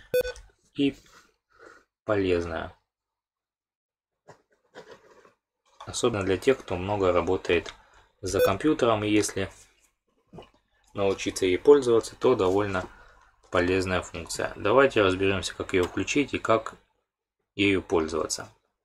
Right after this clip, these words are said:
Для этого перейдем в настройки Windows. Если мы работаем в операционной среде Windows десять, то нам нужно нажать "Пуск", "Настройки".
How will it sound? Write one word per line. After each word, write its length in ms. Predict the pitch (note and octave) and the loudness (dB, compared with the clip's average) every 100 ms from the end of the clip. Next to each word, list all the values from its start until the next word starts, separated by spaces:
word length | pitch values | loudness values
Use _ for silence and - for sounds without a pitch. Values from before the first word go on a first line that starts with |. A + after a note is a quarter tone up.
| _ | _
Для 120 | C3+ | 0
этого 280 | C#3 - G#2 | 2 4 2
перейдем 460 | - G2+ G2+ G#2+ F#2+ | 4 0 0 0 -2
в 20 | |
настройки 480 | F#2+ - G#2+ F3+ F#2 | -6 0 0 0 -2
Windows. 560 | G2+ C#3+ C3+ B2+ - - _ G#2+ | -2 -2 4 2 2 -12 _ -4
Если 260 | G#2 - | -4 -4
мы 220 | G2 F#2+ - _ _ _ _ _ - | -6 -6 -10 _ _ _ _ _ -6
работаем 540 | A2 G2+ G2+ F#2 G2 | 0 2 2 0 -2
в 20 | F#2 | -2
операционной 580 | G#2 F#2+ - F#2 F#2 | 0 0 0 -4 -4
среде 300 | - G#2+ F#2+ | -2 0 0
Windows 380 | F#2 F2+ F#2 F#2 | -2 -2 -2 -2
десять, 340 | B2+ D3 A#2+ - | 0 -2 -2 -4
то 140 | F#2+ | -4
нам 160 | F#2 F#2 | -4 -4
нужно 340 | F2 F2 D#2+ - _ _ - | -6 -8 -10 -14 _ _ -16
нажать 400 | F#2 F2+ E2 - | -8 -2 -2 -4
"Пуск", 480 | - D3+ - - - _ _ _ _ _ _ _ F2 | -6 -6 -6 -10 -14 _ _ _ _ _ _ _ -6
"Настройки". 760 | F2 - C3+ C#3+ C#3 C3+ B2 | -4 2 8 8 8 0 -6